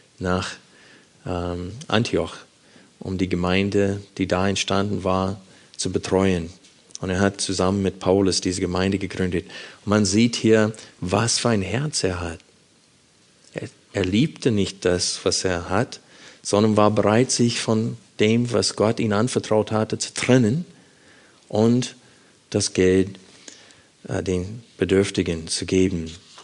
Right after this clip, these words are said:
Und ich möchte euch jetzt bitten, Markus zwölf aufzuschlagen. Ihr kennt sicherlich die Geschichte von dieser armen Witwe.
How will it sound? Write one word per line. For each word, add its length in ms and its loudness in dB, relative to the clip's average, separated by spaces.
Und 100 -4
ich 100 2
möchte 220 4
euch 140 4
jetzt 280 4
bitten, 280 4
Markus 600 4
zwölf 440 4
aufzuschlagen. 840 2
Ihr 140 4
kennt 340 2
sicherlich 840 2
die 100 0
Geschichte 500 2
von 180 0
dieser 220 2
armen 340 4
Witwe. 440 2